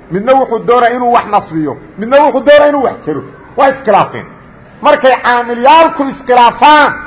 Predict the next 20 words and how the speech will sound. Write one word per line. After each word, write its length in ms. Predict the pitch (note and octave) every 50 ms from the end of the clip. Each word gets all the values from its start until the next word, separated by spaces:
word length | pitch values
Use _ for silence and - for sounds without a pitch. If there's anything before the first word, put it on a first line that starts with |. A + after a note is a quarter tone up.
| - - -
isimka 420 | D#4+ D4+ D4 - B3+ A#3 - - -
aakhirkiisu 680 | A3+ C4 C#4+ C#4+ C#4 B3+ A#3 - A#3+ A#3+ G#3 - A3+
isbedelo, 520 | G#3 - - F#3 G3 D#3+ C#3+ E3 D3+ - - - - - - -
isimkaasaa 800 | D4+ D4+ - - B3+ A#3 G#3 - A3+ A3+ A3+ A3+ A3+ A3 G#3 G#3 A3
waxaa 220 | A#3 - A3 A3
la 80 | G#3 G3+
yidhaha 180 | G3 F#3+ F3+ F3+
mucrab. 400 | F#3 G#3 G3 - E3+ E3 C#3 - - - - - - _ - - - - - - - - - - - - - D4+
Imaa 440 | D#4+ D4+ C#4 B3+ B3+ B3 A#3 A3+ A#3+
lafdan, 320 | C#4 C4+ - - G#3 G3+ F#3+ -
xagga 220 | B3 A#3+ - A3+ G#3+
dhawaaqa 380 | G#3 A3 B3+ B3 A#3+ A#3+ A#3 G#3
inuu 120 | G3 F3+
iska 180 | - - G3 F#3
bedelo, 380 | - - A#2+ B2+ A#2 A2 G#2 - - - - - -
oo 80 | B3+ C4 C4
isbedelku 540 | - - D#4 D#4+ - - C#4+ B3+ - B3+ D4 D4+
u 40 | D4+
muuqdoba, 520 | C#4+ C#4 C#4 C4+ A3+ A3+ D4 D4+ A3 E3+ - - - - - - - - - - - - - - - -
ka 60 | G#3